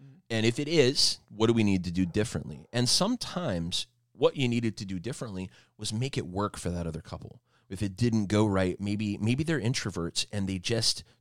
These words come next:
Speaker 2: don't know how to ask for the business. Maybe they're very into you and you have no idea. What you have to understand as a lifestyler is how to communicate with somebody in terms they understand.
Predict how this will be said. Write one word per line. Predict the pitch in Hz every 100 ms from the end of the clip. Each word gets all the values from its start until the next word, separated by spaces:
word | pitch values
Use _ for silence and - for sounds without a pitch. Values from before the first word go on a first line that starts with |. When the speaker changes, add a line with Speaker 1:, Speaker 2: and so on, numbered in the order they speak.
| _
Speaker 2:
don't | 107 95
know | 104
how | 104
to | 98
ask | 87 92 -
for | 82
the |
business. | 85 117 95 87
Maybe | 135 240
they're | 208
very | 120 135 208 123
into | 90 82
you | 85
and | 87
you | 165
have | 185
no | 180
idea. | 117 95 196 - - _ _ _ _ _
What | 170 226
you | 285
have | 208 196
to | -
understand | 127 120 110 - 113 104
as | 101
a |
lifestyler | 95 92 - 90 90 87 82 - _
is | - 95 - _ _ -
how | - 175
to | 196
communicate | - 127 110 139 - 110 87
with | 98
somebody | 110 98 98
in | 87
terms | - 147 151
they | 120 101
understand. | 98 82 - - -